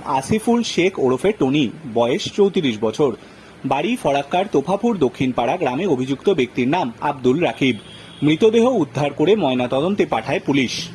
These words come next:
স্থানীয় সূত্রে জানা গিয়েছে, একটি পারিবারিক বিষয়কে নিয়েই গ্রামের বিশিষ্ট কয়েকজন ব্যক্তিকে নিয়ে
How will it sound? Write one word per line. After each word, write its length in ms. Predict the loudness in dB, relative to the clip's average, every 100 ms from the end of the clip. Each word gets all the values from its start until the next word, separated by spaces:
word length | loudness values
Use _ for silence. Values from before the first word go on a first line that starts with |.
| -16 -18 -18 -20 -20 -18
স্থানীয় 420 | -10 -6 -4 -2 0
সূত্রে 380 | 0 4 4
জানা 280 | 4 2 0
গিয়েছে, 340 | 2 2 4 2
একটি 220 | 2 -2
পারিবারিক 520 | 0 -2 0 0 0 -2
বিষয়কে 480 | 0 0 2 0
নিয়েই 240 | 0 0 0
গ্রামের 360 | 0 0 -2
বিশিষ্ট 440 | -2 -2 -2 0 0
কয়েকজন 480 | 0 0 0 0 0
ব্যক্তিকে 400 | 0 -2 -2 0
নিয়ে 260 | 2 0